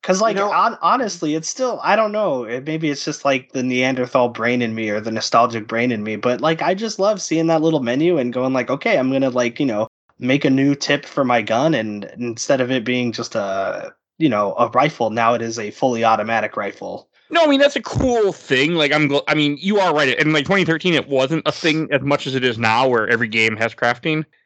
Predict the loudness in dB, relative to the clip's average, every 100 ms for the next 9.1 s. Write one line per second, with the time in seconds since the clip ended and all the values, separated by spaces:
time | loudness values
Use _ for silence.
0 | _ -12 -2 0 0 0 -2 -6 -6 _
1 | -4 -2 0 -2 0 0 2 2 0 -4
2 | -2 0 2 2 2 2 2 2 0 -2
3 | -2 0 2 2 0 2 2 0 -2 -2
4 | -2 -2 0 0 0 0 0 0 0 -2
5 | 0 -4 -4 _ -4 -4 -2 -2 0 2
6 | 2 2 2 2 2 2 2 0 -2 -2
7 | 0 2 0 0 0 0 0 -2 0 -4
8 | -6 -4 -2 -4 -2 -2 -2 -6 -2 -4